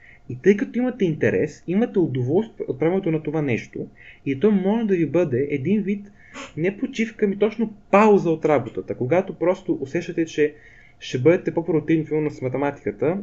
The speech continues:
ако половин час спре с математиката. Има такива случаи. Ако вървим постоянно правим едно също нещо, има риск един вид малко да се вдетиним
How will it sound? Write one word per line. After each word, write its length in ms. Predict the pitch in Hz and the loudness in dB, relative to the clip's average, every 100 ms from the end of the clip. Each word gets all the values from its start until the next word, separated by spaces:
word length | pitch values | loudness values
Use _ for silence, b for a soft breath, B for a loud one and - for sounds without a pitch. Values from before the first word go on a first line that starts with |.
| - | -6
ако 260 | 139 - | -10 -8
половин 320 | 123 127 180 | -2 2 2
час 420 | 185 170 185 - - | 2 0 0 -4 -4
спре 180 | 160 | -2
с 60 | 120 | 0
математиката. 640 | 120 95 87 - - - - - | -2 -8 -12 -14 -16 -16 -20 -12
Има 200 | 170 175 | -4 -2
такива 260 | 123 - 92 | -2 -4 -2
случаи. 360 | - 165 196 196 b b b | -2 -2 -2 -4 b b b
Ако 300 | 123 127 - | -6 -6 0
вървим 320 | 131 139 175 - | 0 2 0 -4
постоянно 680 | 147 131 - 151 170 156 127 117 - - | -12 -12 0 2 2 0 -2 -6 -14 -2
правим 200 | 147 143 | 0 0
едно 80 | 131 | -2
също 220 | 131 127 | -8 -6
нещо, 260 | 117 135 185 | -6 -4 -4
има 200 | 175 143 | -2 2
риск 300 | 180 - - B B B B | 0 -2 -20 B B B B
един 200 | 143 165 | -2 0
вид 320 | 151 165 147 147 | -2 -4 -8 -6
малко 260 | 156 151 | -4 -2
да 60 | 151 | -4
се 140 | 131 123 - | -4 -8 -12
вдетиним 680 | 120 120 123 123 151 185 175 | -6 -2 0 0 0 0 -4